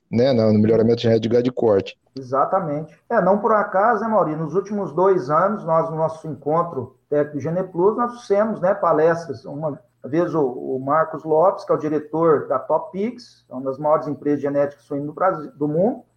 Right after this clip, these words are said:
Speaker 2: e agora, nesse último, Marcelo Freitas, que é o gerente executivo da B R F, né, de, falou sobre aves, justamente, porque, é claro, cada cadeia produtiva, a espécie tem as suas particularidades, as características são diferentes, mas o processo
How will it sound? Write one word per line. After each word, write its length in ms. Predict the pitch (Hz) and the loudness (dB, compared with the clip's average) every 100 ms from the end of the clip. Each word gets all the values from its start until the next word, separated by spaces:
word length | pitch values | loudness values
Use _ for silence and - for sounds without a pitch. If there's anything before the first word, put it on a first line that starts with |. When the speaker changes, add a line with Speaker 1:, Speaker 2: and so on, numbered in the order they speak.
| - | 0
Speaker 2:
e 120 | 202 | 2
agora, 320 | 208 170 185 | 4 4 4
nesse 320 | 180 185 - | 2 -2 0
último, 400 | 196 190 202 226 | 4 4 2 0
Marcelo 460 | 226 233 - 196 196 | 2 0 2 0 2
Freitas, 580 | - 196 190 185 156 - | 2 4 4 2 -6 -4
que 120 | 202 | 4
é 140 | 180 | 4
o 80 | 190 | 4
gerente 480 | 185 160 160 175 180 | 2 0 -2 -4 -4
executivo 460 | 170 196 - 165 | -4 -4 -2 -2
da 80 | 165 | 0
B 140 | 170 180 | 2 4
R 180 | 226 | 4
F, 300 | 254 262 - - _ - | 4 4 2 -12 _ -10
né, 180 | 139 | -10
de, 300 | 156 135 135 - | -8 -8 -8 -2
falou 240 | 147 151 | 0 0
sobre 320 | 147 160 196 | -2 -4 2
aves, 480 | 170 156 180 196 - _ _ | 4 4 2 -4 -18 _ _
justamente, 680 | 135 247 254 302 269 254 247 | -4 -2 2 2 4 2 2
porque, 140 | - | -2
é 40 | 151 | -2
claro, 480 | 190 220 240 135 - - | 2 4 4 2 -8 -10
cada 640 | 139 156 202 220 143 107 - | -2 0 4 4 4 0 0
cadeia 460 | 156 123 151 190 | -2 2 4 4
produtiva, 720 | 190 147 131 - 151 220 160 | 2 -6 -6 -6 -2 2 2
a 60 | 135 | 2
espécie 480 | 127 - 151 180 - | 0 0 2 2 0
tem 120 | 220 | -2
as 100 | 240 | -2
suas 200 | 277 277 | -6 -8
particularidades, 800 | - 233 262 254 208 165 180 156 | -4 -6 0 0 2 2 2 0
as 100 | - | -4
características 640 | 170 170 170 214 - 208 | -4 -2 -2 -2 -4 -8
são 100 | 214 | -6
diferentes, 560 | 208 - 185 151 123 - | -6 0 0 0 -6 -4
mas 240 | 160 175 | -4 -2
o 60 | 202 | -4
processo 880 | 226 233 - - 196 254 - - | -2 -2 -2 -2 2 2 0 -14